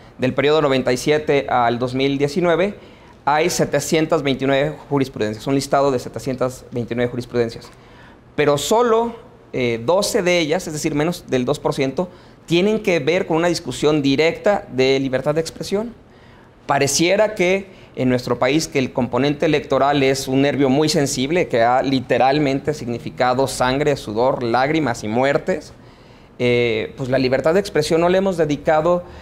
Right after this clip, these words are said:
la suficiente discusión y más bien vamos a-, atendiéndola o abordándola en la materia político-electoral,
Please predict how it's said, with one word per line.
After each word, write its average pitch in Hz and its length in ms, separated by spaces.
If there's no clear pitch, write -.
la 131 160
suficiente 160 720
discusión 165 580
y 147 100
más 170 380
bien 170 320
vamos 160 340
a-, 139 220
atendiéndola 147 720
o 139 80
abordándola 135 560
en 110 140
la 107 80
materia 123 520
político-electoral, 143 880